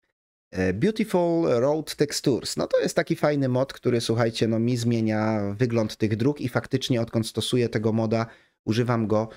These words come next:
e, o wiele ładniej te drogi wyglądają, takie bardziej są realistyczne. Czyli jak widzicie, to są takie mody u mnie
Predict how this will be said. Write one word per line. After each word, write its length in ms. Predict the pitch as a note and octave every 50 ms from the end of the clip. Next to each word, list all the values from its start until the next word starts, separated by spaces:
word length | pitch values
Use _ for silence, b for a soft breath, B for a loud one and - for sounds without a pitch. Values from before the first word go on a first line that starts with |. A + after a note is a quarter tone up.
| B B B _ _ _ -
e, 120 | - -
o 140 | - - A#2+
wiele 340 | A#2+ B2+ C#3 C3 B2+ B2 A#2+
ładniej 420 | A2+ A2+ A2+ A2 A#2 A#2 A2 G#2+
te 140 | A2 - G#2+
drogi 360 | F#2 G2+ G#2+ G2 F#2+ G#2+ G2
wyglądają, 720 | F#2 G2+ F#2+ G2+ G2+ G2+ F#2+ F#2+ F2+ F#2 F#2 F#2 F2+ F2+ F2
takie 280 | - G2 - - G#2+
bardziej 360 | F#2 F#2+ G#2 G2+ F#2+ F#2+ G2
są 220 | - - G#2+ G2+ G2+
realistyczne. 800 | G2 G2 F#2+ F#2+ G2 - - - G2+ F2 - - - D#2 - - -
Czyli 140 | _ - D3
jak 100 | D3 C#3+
widzicie, 320 | C#3 C#3+ C#3+ C#3+ - - A2+
to 100 | D3 C#3+
są 180 | - D#3+ C#3
takie 320 | C3 - C#3 C3+ - C#3 A#2
mody 300 | A2+ A#2+ A#2+ A#2 A#2 -
u 120 | - G#2+
mnie 320 | G#2+ G#2 G#2 G#2 G2+ G#2